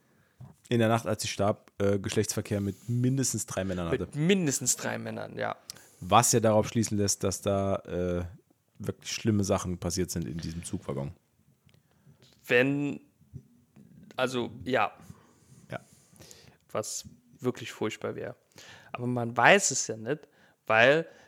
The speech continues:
Speaker 2: es gibt, also das ist ja immer noch meine so ein bisschen Vermutung, ne? Ab-, wobei das wird ja später auch noch mal ein bisschen, aber zu dem Zeitpunkt habe ich gedacht, okay, vielleicht stimmt meine These mit diesem, äh, äh,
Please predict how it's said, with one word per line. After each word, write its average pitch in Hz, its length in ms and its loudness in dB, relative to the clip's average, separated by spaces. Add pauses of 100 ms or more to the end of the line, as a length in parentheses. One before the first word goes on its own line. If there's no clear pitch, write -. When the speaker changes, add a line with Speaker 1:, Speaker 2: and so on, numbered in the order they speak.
(140)
Speaker 2:
es - 260 -8
gibt, - 260 -8
also 123 160 -6
das 117 200 -8
ist 127 180 -2
ja 117 60 -8
immer 170 180 -2
noch 147 180 -2
meine 160 380 -2
so 156 140 -10
ein 147 100 -14
bisschen 180 280 -8
Vermutung, 165 480 -6
ne? 143 180 -4
Ab-, - 180 -14
wobei 151 260 6
das 196 180 6
wird 196 140 -2
ja 165 60 2
später - 420 -2
auch 156 180 -2
noch 131 180 -6
mal 117 100 -6
ein 113 100 -10
bisschen, 123 400 -8 (520)
aber 127 200 0
zu 135 100 -10
dem 170 180 -6
Zeitpunkt 214 300 -6
habe 180 140 -4
ich - 60 -16
gedacht, 139 240 -8
okay, - 260 -14
vielleicht 127 340 -4
stimmt 175 200 -8
meine 139 220 -6
These 160 340 -4
mit 139 240 -8
diesem, 123 420 -8
äh, 104 400 -6
äh, 98 40 -14